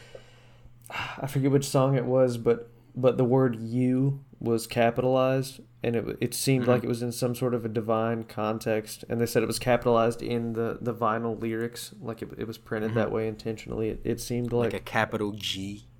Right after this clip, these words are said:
Speaker 1: Yeah, like, uh, analogous to a capital G in a way. But, but talking about samples, um,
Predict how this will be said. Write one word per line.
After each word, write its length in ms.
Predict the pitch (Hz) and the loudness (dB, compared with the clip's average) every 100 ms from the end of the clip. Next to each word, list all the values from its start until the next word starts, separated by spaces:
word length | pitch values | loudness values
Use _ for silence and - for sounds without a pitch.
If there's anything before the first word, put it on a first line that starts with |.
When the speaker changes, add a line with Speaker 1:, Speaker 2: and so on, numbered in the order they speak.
| - - | -10 0
Speaker 1:
Yeah, 200 | 117 110 - | 2 0 -4
like, 240 | 135 135 113 | 2 4 4
uh, 380 | 127 113 151 139 | 0 -2 0 4
analogous 540 | 156 165 165 139 120 | 6 10 10 8 4
to 120 | - 120 | 0 -2
a 40 | |
capital 420 | 120 110 113 110 | 2 0 2 -2
G 320 | 107 110 110 113 - | -2 -6 -6 -10 -12
in 120 | 123 | -6
a 40 | 110 | -4
way. 200 | 107 110 - - - - | -4 -6 -10 -20 -20 2
But, 240 | 123 120 | 4 6
but 140 | 117 127 | 4 6
talking 220 | 170 165 | 8 8
about 240 | 160 131 | 6 6
samples, 580 | - 139 143 139 110 - - - - - - - _ _ - - 139 | 4 4 4 2 -2 -4 -12 -20 -20 -20 -20 -20 _ _ -18 -12 0
um, 380 | 117 110 107 | 2 2 -2